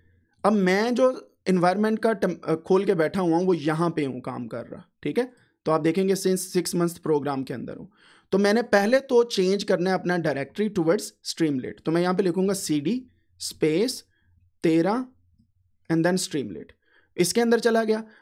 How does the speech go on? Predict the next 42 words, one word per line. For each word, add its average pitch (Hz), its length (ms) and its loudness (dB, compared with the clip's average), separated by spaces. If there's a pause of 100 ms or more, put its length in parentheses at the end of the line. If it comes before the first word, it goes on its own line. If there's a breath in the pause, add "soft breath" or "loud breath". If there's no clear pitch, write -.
(120)
अब 226 240 -2
इसके 233 320 0
अंदर 233 320 4
भी 233 180 -2
ज़ीरो 196 320 4
वन 202 200 0
ऐप 156 360 -2
के 156 60 -2
अंदर 135 240 -2
मैंने 123 240 -8
जाना - 260 -14
है। - 100 -20 (340)
तो 180 60 2
मैंने 180 280 2
ज़ीरो 156 260 0
वन 202 120 0
लिखा, 185 240 0
साथ 175 240 -2
में 185 180 0
टैब 165 340 0
का 170 120 -2
बटन 151 260 -2
दबा 127 240 -6
दिया, 214 220 -2 (400 loud breath)
then 175 140 2
you 165 200 4
can 180 120 -2
see 170 220 0
कि 170 60 0
यहाँ 151 280 -2
पे 151 100 -4
मैं 151 200 -2
इस - 180 -6 (140)
फोल्डर 143 320 -2
के 139 100 -8
अंदर 113 220 -12
आ - 120 -12
गया 123 140 -16
हूँ। - 80 -18 (560 soft breath)
मैं 156 100 2
यहाँ 185 160 2
पे 220 120 0